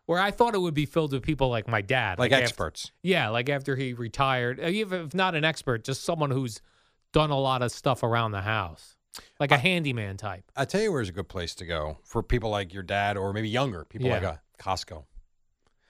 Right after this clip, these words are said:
Speaker 2: Costco, from what I understand, pays well, really good retirement, suppose, and no one leaves, which tells me that they're treated well. Because I look at the one in Hazlitt that I go to,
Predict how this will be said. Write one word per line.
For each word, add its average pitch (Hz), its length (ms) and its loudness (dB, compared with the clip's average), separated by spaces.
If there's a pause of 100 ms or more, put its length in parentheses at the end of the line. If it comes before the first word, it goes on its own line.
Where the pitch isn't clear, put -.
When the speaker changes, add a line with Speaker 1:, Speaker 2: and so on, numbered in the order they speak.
(240)
Speaker 2:
Costco, 180 480 2
from 135 120 2
what 120 100 4
I 123 60 2
understand, 104 420 -2
pays 135 320 -2
well, 98 420 0 (560)
really 139 340 0
good 147 140 0
retirement, 107 680 -2 (320)
suppose, 104 380 -4
and 110 180 -2
no 170 80 4
one 214 240 0
leaves, 135 460 -4 (640)
which 139 220 0
tells 190 400 4
me 98 360 0
that 120 120 -2
they're 131 120 2
treated 160 360 2
well. 78 320 -4
Because 113 200 -2
I 139 100 4
look 190 160 2
at 170 80 -4
the 156 80 0
one 151 140 0
in 123 60 -4
Hazlitt 127 400 -2
that 139 100 -2
I 151 80 0
go 156 160 2
to, 160 360 -2